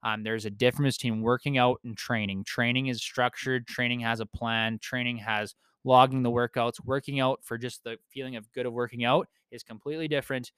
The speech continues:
You can just work out for fun and just feel good, but just know that you're not gonna be making the best progress usually for what people's goals are, um, which is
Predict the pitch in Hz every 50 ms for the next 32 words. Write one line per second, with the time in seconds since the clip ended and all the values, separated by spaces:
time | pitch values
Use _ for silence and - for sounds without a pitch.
0 | _ _ _ _ _ - 123 117 - 131 127 117 120 120 131 131 127 143 135 135
1 | - - 127 117 - - 131 127 131 127 123 117 117 117 - - - - 127 127
2 | 135 143 143 147 160 202 190 - _ _ _ _ - 135 123 139 139 - - 139
3 | 135 131 135 131 131 123 120 - - _ _ _ _ _ _ _ _ - 127 135
4 | 131 123 120 - 131 131 123 120 120 117 113 - 117 113 110 101 110 107 - -
5 | - - 107 104 107 107 117 120 107 - 104 104 110 107 113 120 117 - - 117
6 | 110 107 107 - - _ - - 113 - 120 110 110 - 104 101 110 127 135 165
7 | 185 214 240 247 - _ _ _ - 123 117 107 101 104 104 104 104 117 113 -
8 | - 113 110 107 107 101 98 -